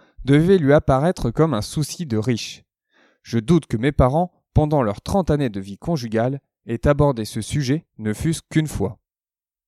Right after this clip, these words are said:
Fin de citation. Finalement, Michelle Obama sautera bien le pas. Elle quittera son cabinet d'avocat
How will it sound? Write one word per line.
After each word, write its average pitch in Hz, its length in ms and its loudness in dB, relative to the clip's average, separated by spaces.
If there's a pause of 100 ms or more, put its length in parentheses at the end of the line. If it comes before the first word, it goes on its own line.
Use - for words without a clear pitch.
(240)
Fin 147 160 0
de 143 80 -4
citation. 113 480 -6 (1000)
Finalement, 123 540 -4 (320)
Michelle 165 360 2
Obama 151 340 4
sautera 135 360 -2
bien 127 240 2
le 131 120 2
pas. - 180 -6 (460)
Elle 110 180 -4
quittera - 340 -4
son 113 140 -6
cabinet 107 360 -6
d'avocat 127 500 -2